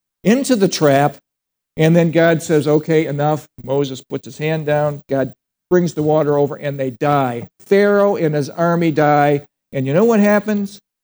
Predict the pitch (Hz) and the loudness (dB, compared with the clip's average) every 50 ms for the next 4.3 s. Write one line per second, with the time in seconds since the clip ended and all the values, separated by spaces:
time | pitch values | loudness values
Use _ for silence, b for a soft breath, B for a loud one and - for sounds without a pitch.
0 | _ _ _ _ _ _ _ - 170 185 214 247 269 277 - - 247 208 202 202 | _ _ _ _ _ _ _ -2 0 2 2 2 2 0 0 0 0 2 4 2
1 | 170 - - - - - 214 208 202 190 156 143 139 135 131 131 - - 147 139 | 2 2 -2 -4 0 2 4 6 6 6 6 4 4 4 2 0 -2 -6 -6 -4
2 | 147 156 160 165 160 160 - 170 151 131 147 143 135 120 - _ _ _ _ _ | -2 0 0 -2 -4 -4 -6 -8 -6 -4 -4 -4 -4 -4 -8 _ _ _ _ _
3 | - - 139 120 - 135 170 170 170 - - 175 160 143 131 - - 143 139 135 | -12 -10 -10 -10 -6 -6 -6 -6 -6 -10 -14 -14 -14 -14 -14 -12 -8 -6 -6 -6
4 | 131 120 - 117 110 110 | -8 -10 -14 -20 -20 -20